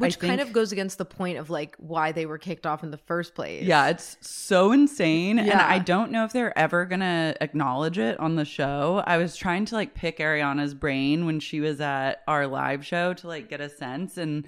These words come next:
Speaker 1: it just seemed like they either have to kind of speak about it in code when
Speaker 2: Yeah.
Speaker 1: asked about it on camera, but they can't be, like, talk about the great scandal that reverberated throughout the Vanderpump Rules
Speaker 2: Yeah,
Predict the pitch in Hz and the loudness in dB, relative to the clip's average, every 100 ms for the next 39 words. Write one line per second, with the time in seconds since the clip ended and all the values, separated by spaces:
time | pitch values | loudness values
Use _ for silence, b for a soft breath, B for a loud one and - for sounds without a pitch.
0 | B B B B 165 190 196 - 196 175 | B B B B -4 -2 -6 -4 -2 0
1 | 180 175 165 147 - - _ _ _ _ | 0 0 0 0 -4 -20 _ _ _ _
2 | _ 170 165 160 170 185 180 - 165 185 | _ 0 0 0 0 0 -2 -4 -6 -4
3 | 165 156 147 147 - 170 165 185 170 160 | 0 0 -2 -8 -12 -10 -6 -2 0 2
4 | 156 - 151 151 147 - 131 135 147 185 | 0 0 -2 -2 -6 -4 -2 0 -2 -2
5 | 214 - 160 160 185 143 151 175 185 190 | -2 0 0 2 4 2 0 0 0 0
6 | 202 202 208 226 208 214 226 226 226 214 | 0 0 -2 -2 -2 0 0 0 0 -4
7 | b b b b b - 175 180 165 170 | b b b b b -2 0 2 0 2
8 | 165 117 165 165 170 170 147 139 - - | 2 0 0 0 2 4 4 2 -6 -20
9 | _ - 165 147 147 147 135 - 156 139 | _ -4 2 4 4 2 2 2 -4 0
10 | 143 - - - 147 143 139 131 139 143 | -2 -2 -6 -2 0 2 2 0 0 -2
11 | 131 143 143 135 135 131 135 147 123 139 | -2 -2 0 0 0 -2 -2 -2 0 -2
12 | 127 131 135 135 131 123 131 127 302 | -2 -2 -2 0 -2 -2 -2 0 2